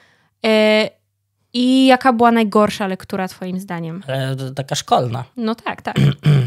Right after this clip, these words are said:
Speaker 2: Najlep-, znaczy nie wiem, naj-, najbardziej zaskakujące było Przedwiośnie dla mnie.
Speaker 1: Nie czytałam.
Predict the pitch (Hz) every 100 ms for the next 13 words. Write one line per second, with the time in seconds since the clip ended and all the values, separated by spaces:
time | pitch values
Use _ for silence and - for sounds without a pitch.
0 | 110 - _ _ _ _ _ _ _ _
1 | _ _ _ - 127 135 143 147 127 131
2 | 139 151 160 160 131 131 139 127 117 107
3 | 135 135 143 135 139 131 - 131 131 131
4 | 135 123 131 123 - 123 127 120 - 120
5 | 101 104 - 135 135 _ _ _ 311 311
6 | 208 185 175 170